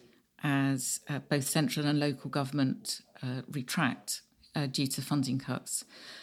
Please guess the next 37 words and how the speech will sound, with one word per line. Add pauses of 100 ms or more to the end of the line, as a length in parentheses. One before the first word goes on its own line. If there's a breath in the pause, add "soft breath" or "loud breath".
(260 loud breath)
And
so
we
find
ourselves
in
the
position
of
funding
things
like
after, (580 loud breath)
after-school
drama
clubs
because
there's
no
longer
drama
provision
in
school
because
the
school
can't (560)
afford
a
drama
teacher, (720 loud breath)
um, (220)
helping
with
send (240)
provision.